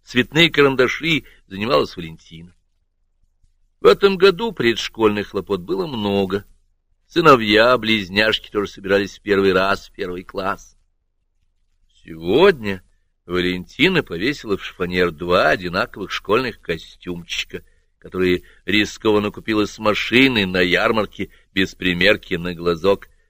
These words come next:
Костюмчики на радость сыновьям оказались впору, с белыми рубашонками, просто на загляденье, парнишки будто с картинки. Весь вечер Валентина провела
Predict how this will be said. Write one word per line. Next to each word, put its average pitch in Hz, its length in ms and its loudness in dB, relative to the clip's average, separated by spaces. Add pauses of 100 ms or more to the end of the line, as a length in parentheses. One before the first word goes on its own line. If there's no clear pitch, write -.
(240)
Костюмчики - 1080 -2
на 156 220 0
радость 135 400 2
сыновьям 104 340 -8
оказались 87 400 -4
впору, 139 760 -2 (420)
с 92 160 -18
белыми 95 600 4
рубашонками, 107 880 0
просто - 320 -12
на 87 80 -8
загляденье, 90 720 0 (280)
парнишки 95 640 0
будто 85 220 -20
с - 80 -20
картинки. - 640 -14 (800)
Весь 101 400 -2
вечер 180 640 0
Валентина 117 600 -8
провела 92 420 -2